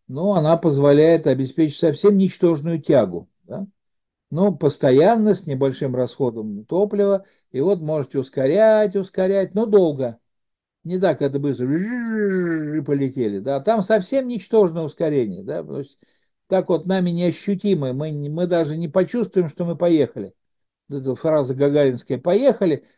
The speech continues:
и у него сразу перегрузки в несколько же, да, как он поехал-то. А тут какие там же, там как, так,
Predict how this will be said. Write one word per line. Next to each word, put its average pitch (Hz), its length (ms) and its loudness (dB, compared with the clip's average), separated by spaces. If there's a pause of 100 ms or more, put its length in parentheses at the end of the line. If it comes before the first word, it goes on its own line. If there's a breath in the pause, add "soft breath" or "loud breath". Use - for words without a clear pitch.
и - 40 -6
у 151 40 -4
него 151 160 -4
сразу 135 320 -2
перегрузки 202 600 2
в 190 80 2
несколько 175 500 -4
же, 151 260 0
да, 170 200 0
как 151 200 -4
он 123 140 -6
поехал-то. 127 640 -2 (260)
А 180 120 -2
тут 220 320 -4
какие - 320 -6
там 247 240 0
же, 185 200 4
там 143 240 -4
как, 151 160 -6 (460)
так, 180 220 -6